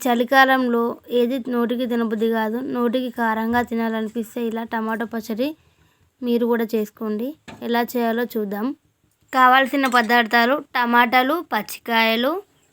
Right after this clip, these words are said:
చింతపండు, జీలకర్ర, నువ్వులు, అల్లం పేస్ట్, పసుపు, ఉప్పు, కారం, పుదీనా. ప్రాసెస్లోకి వెళ్ళిపోదాం. ఫస్ట్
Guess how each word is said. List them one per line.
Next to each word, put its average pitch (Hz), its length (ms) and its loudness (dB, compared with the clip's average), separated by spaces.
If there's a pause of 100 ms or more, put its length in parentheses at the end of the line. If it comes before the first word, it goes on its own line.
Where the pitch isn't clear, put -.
చింతపండు, 226 760 0 (360)
జీలకర్ర, 220 520 2 (720)
నువ్వులు, 233 440 4 (300)
అల్లం 214 340 0
పేస్ట్, 226 380 -2 (600)
పసుపు, 220 440 -4 (380)
ఉప్పు, 233 260 0 (320)
కారం, 208 340 -2 (140)
పుదీనా. 208 500 -4 (380)
ప్రాసెస్లోకి 254 840 2
వెళ్ళిపోదాం. 220 640 0 (520)
ఫస్ట్ 226 320 -8